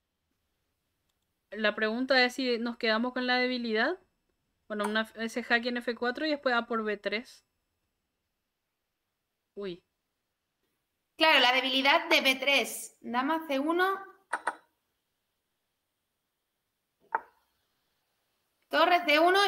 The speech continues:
Speaker 2: y van a entrar en este final. Torre por, caballo por, peón por, pero creo que el caballo va a ser más fuerte, ¿no? En, que el alfil.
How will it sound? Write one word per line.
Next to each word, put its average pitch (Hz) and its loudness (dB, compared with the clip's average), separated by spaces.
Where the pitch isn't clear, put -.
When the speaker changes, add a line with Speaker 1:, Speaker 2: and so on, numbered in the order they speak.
Speaker 2:
y 285 -2
van 320 4
a 392 4
entrar 302 4
en 277 -2
este 269 -2
final. 302 2
Torre 330 2
por, 277 2
caballo 269 4
por, 311 2
peón 277 0
por, 311 2
pero 277 0
creo 277 2
que 440 -4
el 403 -4
caballo 269 4
va 226 6
a 233 4
ser 233 -4
más 233 -2
fuerte, 220 0
¿no? 330 2
En, 240 -2
que 262 -2
el 240 4
alfil. 226 -2